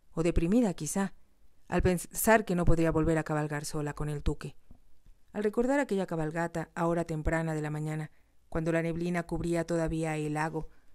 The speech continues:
y ella y el duque habían galopado por bastante tiempo sin hablar,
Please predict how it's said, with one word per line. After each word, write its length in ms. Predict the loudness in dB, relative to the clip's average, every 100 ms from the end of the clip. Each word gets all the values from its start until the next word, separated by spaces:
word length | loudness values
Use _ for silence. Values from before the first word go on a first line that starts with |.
| -20 -20 -12
y 160 | -4 -2
ella 180 | 0 0
y 80 |
el 140 | 0 0
duque 240 | -2 0
habían 300 | 0 0 -2
galopado 480 | -2 -4 -2 -4 -2
por 140 | -4
bastante 440 | -6 -6 -6 -6 -6
tiempo 400 | -4 -4 -2 -4
sin 200 | 0 0
hablar, 340 | 0 0 -2